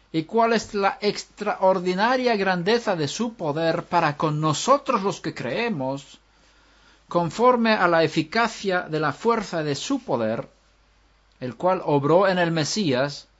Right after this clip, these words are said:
cuando le resucitó de entre los muertos y le sentó a su diestra en los lugares celestiales?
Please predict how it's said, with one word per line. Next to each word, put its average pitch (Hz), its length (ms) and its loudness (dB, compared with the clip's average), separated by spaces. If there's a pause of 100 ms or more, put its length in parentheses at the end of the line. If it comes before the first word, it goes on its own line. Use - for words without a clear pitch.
(280)
cuando 143 340 0
le 143 120 4
resucitó 147 760 -4
de 240 80 -2
entre 240 220 -6
los 233 200 -6
muertos 127 680 -4 (400)
y 131 100 -4
le 131 120 -2
sentó 156 500 -2
a 143 100 0
su 123 240 -6
diestra 165 600 -4
en 135 180 -6
los 135 180 -6
lugares 120 380 -4
celestiales? 101 800 -14